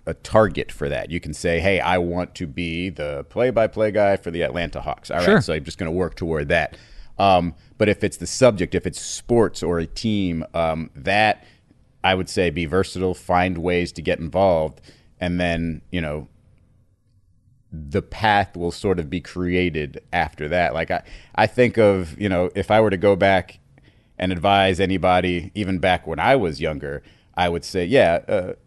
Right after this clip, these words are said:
Speaker 1: probably freelance for a newspaper, you
Speaker 2: Mm.
Speaker 1: know, get a couple clips out there, and then, you know, maybe somebody will hire you. But now it's just like, newspapers aren't gonna do that, you know.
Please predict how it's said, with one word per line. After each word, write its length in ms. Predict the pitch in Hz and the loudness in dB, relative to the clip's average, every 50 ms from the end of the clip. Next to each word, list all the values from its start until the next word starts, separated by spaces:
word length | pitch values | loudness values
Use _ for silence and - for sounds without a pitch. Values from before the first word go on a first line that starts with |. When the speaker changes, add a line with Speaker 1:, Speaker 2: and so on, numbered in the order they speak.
| _ - | _ 0
Speaker 1:
probably 580 | - 104 101 101 98 87 98 95 95 95 90 | 2 4 4 4 2 2 2 2 2 2 0
freelance 560 | 85 - - 110 107 104 98 98 98 95 - | -2 -2 0 0 2 4 4 4 2 2 0
for 140 | - - 98 | -4 -4 -2
a 20 | 92 | -2
newspaper, 840 | 98 101 98 - - - 98 95 92 - - 92 92 92 90 90 90 | -2 -2 -4 -2 0 2 2 4 2 2 0 0 2 2 2 2 2
you 140 | 104 107 95 | 2 2 2
Speaker 2:
Mm. 40 | |
Speaker 1:
know, 140 | 90 87 85 | 2 0 0
get 200 | 82 76 101 92 | 0 0 0 0
a 40 | 92 | 0
couple 260 | - - 95 - 87 | 0 -2 -2 -2 -4
clips 380 | - - - 104 92 - - - | -4 0 0 0 0 0 0 2
out 260 | 95 90 87 - - | 4 4 2 2 2
there, 480 | 101 95 92 92 90 90 90 90 90 - - - - - - - - | 2 4 4 6 4 4 4 2 0 -4 -10 -20 -20 -20 -16 -10 -6
and 160 | 90 92 90 | -4 -2 0
then, 380 | 92 92 90 90 90 90 90 - | 2 2 2 2 2 0 -2 -2
you 100 | - 98 | -4 -4
know, 140 | 90 87 87 | -2 -2 -2
maybe 200 | 90 90 90 92 | -2 -2 -2 -4
somebody 360 | 90 - - 98 85 85 85 87 | -4 -4 -4 -4 -2 -2 -2 -2
will 60 | 80 | 0
hire 260 | 82 95 104 101 92 | 0 2 2 4 2
you. 220 | 87 82 80 78 71 | 2 -2 -4 -6 -6
But 200 | - 87 - 78 | -8 -8 -6 -4
now 320 | 82 87 110 117 110 78 | -4 0 0 0 0 0
it's 120 | 62 - | -4 -8
just 160 | - - - - | -14 -14 -12 -12
like, 160 | 67 60 69 | -12 -10 -8
newspapers 560 | 85 120 120 - - 65 60 - 71 73 67 | -6 -8 -6 -6 -8 -10 -8 -10 -10 -10 -8
aren't 160 | 65 71 - | -10 -10 -4
gonna 260 | 82 80 - - - | 2 2 2 2 2
do 60 | 80 78 | -2 -2
that, 280 | 78 80 85 90 67 | 0 0 0 0 0
you 120 | 82 92 85 | 0 -2 -2
know. 180 | 87 85 82 | 0 -2 -2